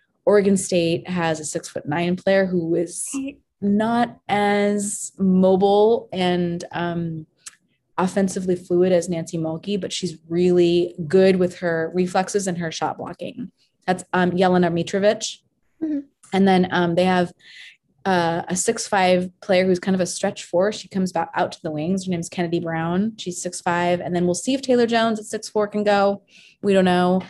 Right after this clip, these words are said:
Speaker 1: Um, Oregon State has, is really deep at guard.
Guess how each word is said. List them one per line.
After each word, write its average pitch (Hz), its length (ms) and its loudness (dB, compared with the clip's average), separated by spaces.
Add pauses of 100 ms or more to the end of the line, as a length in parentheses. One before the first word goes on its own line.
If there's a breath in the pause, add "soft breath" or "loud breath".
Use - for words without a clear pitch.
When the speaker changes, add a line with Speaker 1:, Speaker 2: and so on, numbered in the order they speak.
(440 loud breath)
Speaker 1:
Um, 170 600 -4
Oregon 214 260 4
State 214 160 0
has, 180 320 0
is 165 160 -4
really 185 320 2
deep 180 200 -2
at 175 120 -6
guard. 170 420 -2